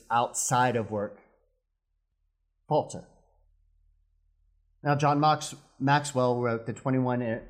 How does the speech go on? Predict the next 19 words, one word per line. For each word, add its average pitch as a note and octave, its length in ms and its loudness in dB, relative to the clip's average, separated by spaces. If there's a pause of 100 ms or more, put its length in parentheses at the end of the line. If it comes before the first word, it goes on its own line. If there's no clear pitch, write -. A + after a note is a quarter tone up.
(100)
irrefutable A#2+ 960 -2 (320)
laws A#2 460 0
of G#2+ 340 -2
leadership. F#2+ 560 -6 (320)
Number D3 320 2
eighteen D#3+ 540 2
on C3 160 2
that A#2 200 -2
is A#2 180 -4
the A#2 40 0
law A2 320 -2
of G#2 60 -4
sacrifice. - 960 -4 (760)
And C3 140 2
that C#3 240 2
law, B2 600 2 (1200)
according D3+ 440 2
to C3 60 2
Maxwell, B2 880 0